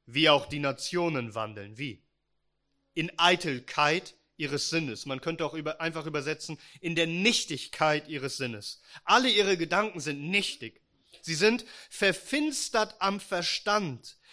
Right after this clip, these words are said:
entfremdet den Leben Gottes wegen der Unwissenheit in ihnen, wegen der Verhärtung ihres Herzens, die, da sie alle Empfindungen verloren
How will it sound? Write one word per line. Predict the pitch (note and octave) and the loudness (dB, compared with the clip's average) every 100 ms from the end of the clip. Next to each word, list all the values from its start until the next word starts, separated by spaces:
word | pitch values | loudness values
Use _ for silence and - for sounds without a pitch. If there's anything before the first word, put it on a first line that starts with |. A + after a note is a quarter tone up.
| - - | -20 -4
entfremdet | F#3+ F3+ D#3+ - - A3+ C4 A3+ G3 F#3+ | 0 0 -2 -6 2 4 4 2 2 2
den | F3+ F3 | -2 0
Leben | F3+ G3 F3+ F3 | 0 0 0 -2
Gottes | G3 A3 F3 D3+ E3+ | 2 2 0 -6 -4
wegen | F#3 D4+ C4+ C4+ | 0 2 2 4
der | A3 G3 | 6 6
Unwissenheit | A3+ G#3+ D#3 E3 D#3+ C3+ C3+ C3 B2+ - _ _ | 4 2 2 0 0 -4 -2 -2 -2 -8 _ _
in | E3+ D#3 | -2 -2
ihnen, | D3 B2 G#2+ G#2+ _ - - | -2 -6 -8 -12 _ -20 -6
wegen | D3 A#3+ B3 | 0 2 2
der | A3 | 2
Verhärtung | F#3 F#3+ F3 F#3+ A#3 B3 G3+ G3 | 0 -2 -2 2 2 2 0 -4
ihres | G3 F3+ F3 G3+ | -4 -4 -2 0
Herzens, | G#3 G#3 - D#3+ D3 - - - | 2 2 -2 -8 -8 -10 -14 -16
die, | C#3 G#3+ A3+ A#3 - _ _ _ _ _ - | -4 -2 0 -2 -8 _ _ _ _ _ -2
da | D#3+ F#3+ | 8 8
sie | D#3+ F#3+ - | 8 -2 0
alle | A#3 C#4+ D4+ C#4 | 4 6 8 6
Empfindungen | B3+ B3 - C4+ B3+ A3+ G#3+ G3+ G3 | 4 0 -2 0 0 4 4 4 0
verloren | - F#3 F3+ D#3+ C3+ A#2 | 0 2 4 2 2 -4